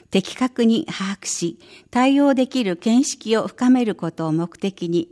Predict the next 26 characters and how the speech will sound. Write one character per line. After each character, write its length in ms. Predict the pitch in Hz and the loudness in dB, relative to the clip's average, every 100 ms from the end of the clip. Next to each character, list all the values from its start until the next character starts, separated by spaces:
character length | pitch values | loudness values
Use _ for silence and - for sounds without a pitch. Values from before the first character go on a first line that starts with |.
| - | -4
研 180 | 208 220 | 0 0
修 280 | - 196 | 0 -2
が 200 | 190 180 - | -2 -4 -6
行 220 | - 190 | -4 0
わ 200 | 190 185 | 0 0
れ 100 | 185 | -2
ま 140 | 180 185 | -4 -6
し 160 | - | -12
た。 140 | - _ _ _ _ _ _ _ _ _ _ _ _ _ _ _ _ _ _ _ _ _ _ _ _ _ _ - | -14 _ _ _ _ _ _ _ _ _ _ _ _ _ _ _ _ _ _ _ _ _ _ _ _ _ _ -6
次 300 | 269 294 269 | 2 4 4
の 160 | 180 | 2
議 140 | 165 202 | -2 -2
会 240 | 277 294 | 0 0
定 200 | 302 262 | 0 0
例 200 | 254 208 | 0 -4
会 300 | - 147 143 | -6 -8 -8
は 180 | 151 - | -10 -4
二 120 | 190 220 | 2 2
月 260 | 269 254 | 2 4
二 160 | 254 262 | 4 4
十 240 | 196 170 | 2 -2
五 140 | 151 220 | 0 0
日 420 | 190 - - 170 | 0 -2 -8 -6
水 300 | - 208 214 | -4 0 0
曜 180 | 190 139 | 0 -4
日、 140 | 127 | -12